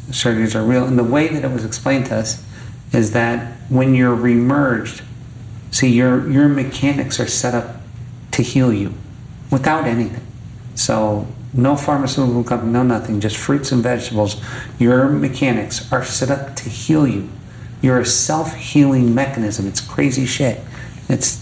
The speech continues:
the real truth. You're, you were designed to heal yourself. Uh, it's, it's cooked into the design. Uh-huh. So, but sometimes from our split and our separation from ourselves,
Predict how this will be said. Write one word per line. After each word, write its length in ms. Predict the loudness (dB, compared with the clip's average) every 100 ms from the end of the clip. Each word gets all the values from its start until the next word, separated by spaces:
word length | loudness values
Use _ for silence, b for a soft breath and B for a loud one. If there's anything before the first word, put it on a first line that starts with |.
| -2
the 100 | 0
real 320 | 4 6 4
truth. 480 | 2 -2 -2 -4 -4 2
You're, 440 | 4 4 2 B B B 0
you 160 | 4 4
were 160 | 4
designed 800 | 2 0 0 2 0 2 0 0 -8 -16 -10 -2
to 120 | -2
heal 360 | -2 4 6 6
yourself. 440 | 4 0 -6 -10 -14 -16 -16 -16 -14 -4
Uh, 260 | 0 2 0
it's, 420 | 0 0 -2 -2 -2
it's 300 | 0 -2 -2
cooked 320 | -2 -2 2
into 320 | 4 4 2
the 120 | 0 -2
design. 640 | 0 0 2 0 0 -6 -10 -16 -18 -4
Uh-huh. 280 | -2 0 -2 -4 B B B B -2
So, 640 | 0 2 2 2 0 -4 -14 -6 -2
but 460 | 2 2 2 -4
sometimes 760 | -6 -4 0 2 4 2 -6 -10 -14
from 540 | -2 0 0 -2 -4 -2
our 180 | -2
split 380 | -2 -6 -2 0
and 140 | 0 -2
our 100 | -2
separation 580 | -4 -2 -2 0 -2
from 180 | -2 0
ourselves, 500 | 0 0 0 -2 -2